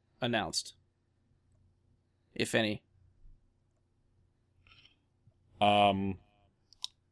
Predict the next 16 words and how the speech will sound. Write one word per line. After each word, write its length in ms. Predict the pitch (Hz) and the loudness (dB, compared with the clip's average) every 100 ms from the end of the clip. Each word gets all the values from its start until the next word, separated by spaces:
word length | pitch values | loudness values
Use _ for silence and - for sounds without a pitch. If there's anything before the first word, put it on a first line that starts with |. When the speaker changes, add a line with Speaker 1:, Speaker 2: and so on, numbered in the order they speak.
| _ _ _ - | _ _ _ 0
Speaker 2:
I, 140 | 120 | 2
I'm 240 | - 117 131 | 6 6 8
gonna 180 | 127 | 6
give 200 | 107 117 | 6 6
you 120 | 107 101 | 4 0
two. 640 | - - 110 90 71 69 - _ _ _ _ _ _ _ _ _ _ _ _ _ _ | 0 0 0 -2 -4 -12 -20 _ _ _ _ _ _ _ _ _ _ _ _ _ _
Uh, 220 | 90 87 82 | -6 -4 -6
one 580 | 82 101 131 139 143 139 - | 4 12 12 12 8 2 -6
is, 160 | 95 - | -4 -4
fingers 480 | - 117 104 101 | 4 4 6 2
crossed, 680 | - 107 101 104 - - - _ _ - | 2 6 8 8 4 -2 -8 _ _ -4
Ahsoka. 500 | - 101 95 117 131 - _ _ _ _ _ _ _ _ - | 0 0 2 2 2 -4 _ _ _ _ _ _ _ _ -6
Um, 500 | 80 87 85 80 78 - _ _ _ _ - | -2 -2 -4 -8 -10 -14 _ _ _ _ -4
like, 240 | 87 85 | -4 -4
just 400 | - 107 85 - _ _ _ _ _ - | 0 0 2 -2 _ _ _ _ _ -8
give, 140 | 104 | -4